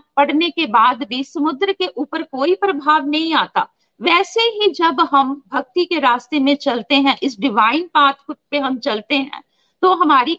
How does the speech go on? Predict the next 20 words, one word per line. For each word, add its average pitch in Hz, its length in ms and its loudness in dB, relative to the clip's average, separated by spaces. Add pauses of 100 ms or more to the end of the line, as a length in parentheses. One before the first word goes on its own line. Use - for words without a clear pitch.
इच्छाएं 311 460 -2
तो - 240 -6
आती 330 320 0
ही 302 160 -2
हैं, 220 260 -4
और 285 240 0
इच्छाओं 311 520 0
का 349 180 -4
खत्म 330 440 -6
होना 311 320 -2 (320)
जब 233 120 0
तक 359 260 0
हमारा 339 300 2
जीवन 311 480 -2
है, 330 60 2
वो 349 120 -2
संभव 330 460 0
है 294 220 2
ही 349 140 -2
नहीं। 240 320 0